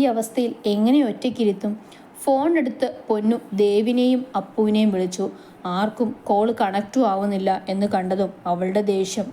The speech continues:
ഒന്നുകൂടി ഇരച്ചു കയറി. അപ്പോഴേക്കും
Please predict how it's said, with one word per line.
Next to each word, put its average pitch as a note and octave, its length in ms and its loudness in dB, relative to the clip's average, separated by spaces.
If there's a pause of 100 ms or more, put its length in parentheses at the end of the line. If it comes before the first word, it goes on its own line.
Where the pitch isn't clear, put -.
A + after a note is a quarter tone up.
ഒന്നുകൂടി G3 580 0 (120)
ഇരച്ചു F#3 320 -2
കയറി. F3 320 -2 (600)
അപ്പോഴേക്കും D4+ 600 0